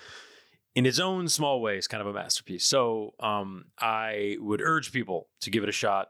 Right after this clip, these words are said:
And hey, if it's not your cup of tea, you know, like we said, there's an academicness to it. That's, it's not meant to be snooty to say that. I mean, literally, it's like, a little up your face, up your nose type in terms of the, the, uh, what they're, you know, the lines themselves. I mean, like, The Americans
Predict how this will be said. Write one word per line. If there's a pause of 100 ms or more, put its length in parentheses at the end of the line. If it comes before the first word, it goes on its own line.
And
hey,
if
it's
not
your (100)
cup
of
tea,
you
know,
like
we
said,
there's
an
academicness
to
it.
That's, (180)
it's
not
meant
to
be
snooty
to
say
that.
I
mean,
literally,
it's (540)
like, (160)
a
little
up
your
face,
up
your
nose
type
in
terms
of
the,
the,
uh, (220)
what
they're, (120)
you
know,
the
lines
themselves.
I
mean,
like, (260)
The
Americans